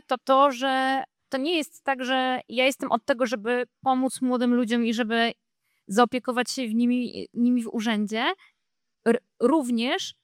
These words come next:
ale z drugiej strony ja wiele czerpię z tej pracy i, em, postulowałabym o to, żebyśmy zobaczyli, że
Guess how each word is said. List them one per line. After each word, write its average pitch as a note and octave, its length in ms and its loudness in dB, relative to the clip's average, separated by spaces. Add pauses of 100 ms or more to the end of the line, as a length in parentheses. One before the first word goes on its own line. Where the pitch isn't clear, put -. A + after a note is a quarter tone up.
(140)
ale A#3+ 160 2
z A#3 80 -4
drugiej C#4+ 240 2
strony C#4 280 0
ja C#4 120 2
wiele C4+ 220 0
czerpię B3 360 -2
z - 60 -8
tej A#3 160 -4
pracy G#3 680 -2
i, A#3 840 0
em, A3+ 720 0 (840)
postulowałabym C4+ 680 2
o C4+ 100 2
to, C4+ 100 -4
żebyśmy C4+ 440 0 (120)
zobaczyli, C4 520 -2
że C4+ 240 -2